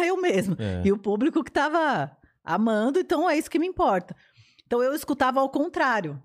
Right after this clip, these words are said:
Speaker 1: Eu escutava que, não, porque você é gorda, é
Speaker 2: Mas você chegou a ficar um pouco acima do peso? Não, né?
Speaker 1: Não, é que eu era musculosa.
Speaker 2: Ah, tá.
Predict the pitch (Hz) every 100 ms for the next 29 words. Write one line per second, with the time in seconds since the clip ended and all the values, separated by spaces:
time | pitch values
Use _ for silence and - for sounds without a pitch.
0 | - _ _ _ _ - 165 - 220 -
1 | 170 180 233 - 233 226 190 180 208 202
2 | 147 160 - 151 139 151 - 160 160 185
3 | 202 190 190 185 196 180 175 170 170 -
4 | _ _ _ _ 143 143 143 143 139 117
5 | - 104 120 104 131 123 - 107 98 98
6 | 101 98 92 - 120 320 349 175 123 110
7 | 208 208 185 175 180 214 254 156 160 170
8 | 196 196 _ - 196 190 208 226 277 -
9 | 370 311 185 147 147 95 95 - 87 82